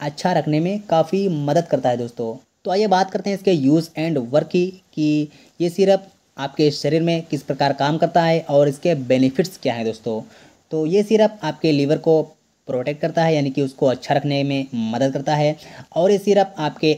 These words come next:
अल्कोहलिक लीवर डैमेज को ठीक करता है, यानी कि जो लोग लंबे समय से अल्कोहल ले रहे होते हैं तो उनका लीवर उसी के कारण डैमेज हो जाता है, तो उसको भी ये सिरप ठीक करता है दोस्तों। और ये सिरप आपके भूख को भी बढ़ाता है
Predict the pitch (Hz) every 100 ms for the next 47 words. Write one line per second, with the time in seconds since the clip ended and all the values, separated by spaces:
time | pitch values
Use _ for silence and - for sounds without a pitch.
0 | - 160 190 208 170 165 160 160 139 139
1 | 131 135 139 202 202 208 202 147 131 127
2 | 135 170 190 151 156 170 175 175 - -
3 | - 151 170 196 190 165 156 165 160 -
4 | _ - 170 185 180 185 139 139 147 156
5 | 156 160 156 160 151 160 175 196 180 156
6 | 156 - 147 175 175 175 147 139 143 151
7 | - 147 135 131 143 170 165 165 160 170
8 | 175 - 143 135 147 202 185 175 147 151
9 | 165 170 - - - _ - 214 180 139
10 | 127 120 - 120 - - 170 202 196 202
11 | 196 190 - - _ 151 156 - 165 160
12 | 127 - 165 165 156 151 139 151 120 123
13 | 131 170 170 165